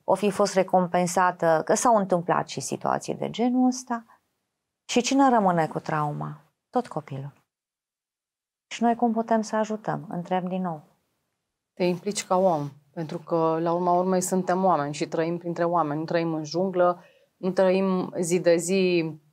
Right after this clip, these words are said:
Speaker 2: fiecare în hub-ul lui, adică, ă, ești într-o comuniune, mă gândesc. Și atunci, în momentul în care,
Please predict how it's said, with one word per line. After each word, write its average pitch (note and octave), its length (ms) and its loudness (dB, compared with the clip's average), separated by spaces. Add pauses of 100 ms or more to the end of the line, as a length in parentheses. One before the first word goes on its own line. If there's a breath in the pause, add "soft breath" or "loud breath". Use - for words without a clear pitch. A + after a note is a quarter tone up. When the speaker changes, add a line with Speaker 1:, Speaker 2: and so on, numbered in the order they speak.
Speaker 2:
fiecare F3 540 2
în D#3 200 0
hub-ul D#3+ 460 -2
lui, G3+ 300 0 (320 loud breath)
adică, F3+ 520 2 (260)
ă, F3 260 2
ești F#3 340 0
într-o G3+ 300 2
comuniune, F#3+ 840 0 (420)
mă F3+ 200 0
gândesc. F#3 540 2
Și - 140 -2
atunci, A3+ 340 0
în A#3 80 0
momentul A3 400 2
în G#3 100 2
care, G3+ 520 4